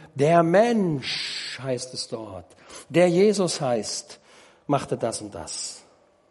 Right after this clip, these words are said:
Er bezeichnete seinen Heiler als einen Menschen. Achtet aber darauf, dabei bleibt es nicht. Das war sein erster Eindruck.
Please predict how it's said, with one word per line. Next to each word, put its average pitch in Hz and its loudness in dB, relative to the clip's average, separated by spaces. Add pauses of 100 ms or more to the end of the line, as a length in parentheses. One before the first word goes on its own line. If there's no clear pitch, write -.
(560)
Er 160 4
bezeichnete 165 -2
seinen 135 -2
Heiler 160 0 (260)
als 143 2
einen 160 0
Menschen. 170 -2 (1120)
Achtet 151 -4
aber 160 2
darauf, 156 2
dabei 139 0
bleibt 135 -2
es - -8
nicht. - -14
Das 127 -14
war 135 -4
sein 139 -4
erster 156 0
Eindruck. 139 -6